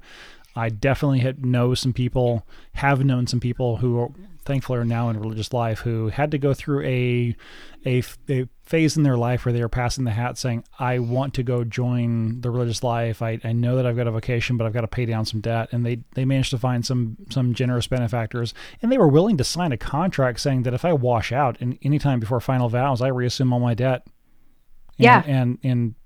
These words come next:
Speaker 1: good on 'em for doing that.
Speaker 2: Yep.
Speaker 1: But, but, um,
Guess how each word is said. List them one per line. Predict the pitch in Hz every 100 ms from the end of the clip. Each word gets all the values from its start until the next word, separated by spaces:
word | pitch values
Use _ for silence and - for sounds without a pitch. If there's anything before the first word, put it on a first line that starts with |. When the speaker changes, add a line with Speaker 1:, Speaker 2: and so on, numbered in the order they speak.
| - -
Speaker 1:
good | 139
on | 131 165
'em | 107
for | - 120
doing | 139 151
that. | 110 104 - - - - - -
Speaker 2:
Yep. | 214 214 120 -
Speaker 1:
But, | 135 120 120 -
but, | 123
um, | 117 110 104